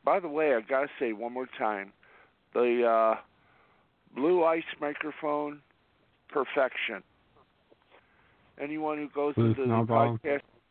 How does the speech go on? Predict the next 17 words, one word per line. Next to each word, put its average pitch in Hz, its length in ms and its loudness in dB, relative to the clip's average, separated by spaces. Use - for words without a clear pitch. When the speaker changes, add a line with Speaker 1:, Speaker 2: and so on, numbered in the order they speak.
Speaker 1:
pardon? 135 340 0
Yeah, 135 140 0
the 113 140 -4
Snowball, 123 380 2
the 101 80 -10
Blue 139 220 0
Speaker 2:
Blue. 107 160 2
Speaker 1:
Snowball 156 580 0
Ice 131 160 -8
Speaker 2:
Yep. 98 100 -12
Speaker 1:
is 123 120 -14
good. 107 300 -6
Is 101 80 -20
good. 104 200 -6
So 110 140 -8
if 104 100 -16
anyone's 127 400 -12